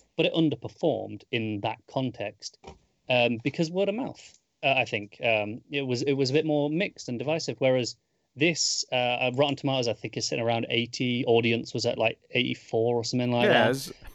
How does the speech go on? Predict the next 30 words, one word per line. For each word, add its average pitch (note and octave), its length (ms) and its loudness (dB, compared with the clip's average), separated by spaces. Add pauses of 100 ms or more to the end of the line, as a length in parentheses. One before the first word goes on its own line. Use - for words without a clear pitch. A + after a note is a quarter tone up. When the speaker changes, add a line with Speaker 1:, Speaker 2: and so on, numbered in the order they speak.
(240)
Speaker 1:
Uh, A#2 300 6
Speaker 2:
reviews D#3+ 260 0
have E3+ 80 -2
been C#3 100 2
Speaker 1:
Twitter, C#3+ 200 6 (100)
Speaker 2:
positive. C#3+ 120 6
Speaker 1:
like C#3 180 4
Pete E3 160 4
mentioned C#3 340 0
earlier, B2+ 260 2
you A#2+ 140 2
know, A2+ 80 0
all C#3+ 260 4
he's B2+ 220 -4
seen B2+ 160 -2
on A2+ 120 -2
Twitter A#2 280 -4
is G#2+ 100 -4
positive A#2+ 420 -2
buzz, A2 220 2
and B2 180 2
the C#3+ 180 6
only C#3 200 6
negative A2+ 320 0
things A2+ 200 -4
you're G#2+ 100 -4
really A2+ 260 -2
seeing G#2 280 -4
are G2+ 120 0
from G#2 380 -2